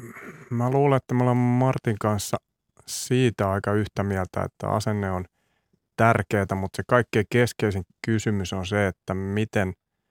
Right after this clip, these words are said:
ehkä ennen kaikkea kunnat ja kaupungit tekee ihmisille mahdolliseksi sen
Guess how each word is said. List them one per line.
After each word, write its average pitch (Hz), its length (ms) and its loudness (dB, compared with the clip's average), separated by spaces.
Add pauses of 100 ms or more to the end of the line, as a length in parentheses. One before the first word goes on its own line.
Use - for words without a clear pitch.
(1600)
ehkä 113 320 -4
ennen 131 400 4
kaikkea 117 560 2
kunnat 120 420 2
ja 113 60 -2 (120)
kaupungit 107 640 4 (100)
tekee 101 400 0
ihmisille 101 380 -2
mahdolliseksi 101 960 0
sen 90 220 -8